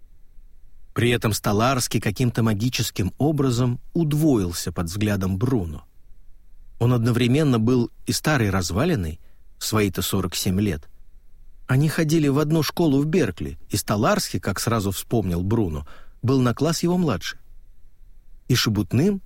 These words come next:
тринадцати или четырнадцатилетним озорником, который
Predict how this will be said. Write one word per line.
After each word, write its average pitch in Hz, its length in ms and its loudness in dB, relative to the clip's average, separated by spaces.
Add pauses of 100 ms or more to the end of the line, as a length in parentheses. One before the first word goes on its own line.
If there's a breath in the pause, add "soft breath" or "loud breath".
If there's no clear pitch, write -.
(100)
тринадцати 120 680 0
или 101 360 2
четырнадцатилетним 127 920 0
озорником, 151 560 0 (340 loud breath)
который 117 480 0